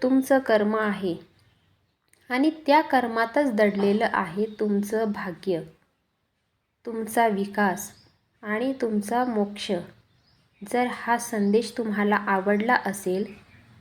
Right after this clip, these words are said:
तर लाईक करा, शेअर करा आणि आमच्या चॅनलला सबस्क्राईब करा, जेणेकरून असेच ज्ञानवर्धक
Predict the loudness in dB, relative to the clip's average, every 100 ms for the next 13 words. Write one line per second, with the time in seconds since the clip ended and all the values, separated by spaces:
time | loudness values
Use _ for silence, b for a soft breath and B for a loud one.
0 | -20 -8 0 0 2 2 0 -2 2 4
1 | 4 0 -10 -20 -20 -20 -14 0 4 6
2 | 4 4 2 2 -2 -10 _ _ _ _
3 | _ 2 2 2 0 -4 -8 _ _ -8
4 | -8 0 0 2 2 2 2 2 2 2
5 | -2 -6 -10 -8 -12 -2 2 2 2 2
6 | 2 2 -2 -20 -20 _ _ _ -8 -2
7 | 0 0 -4 0 0 0 -2 -4 _ _
8 | _ _ -10 -2 2 2 4 2 2 2
9 | 4 4 4 4 2 0 -2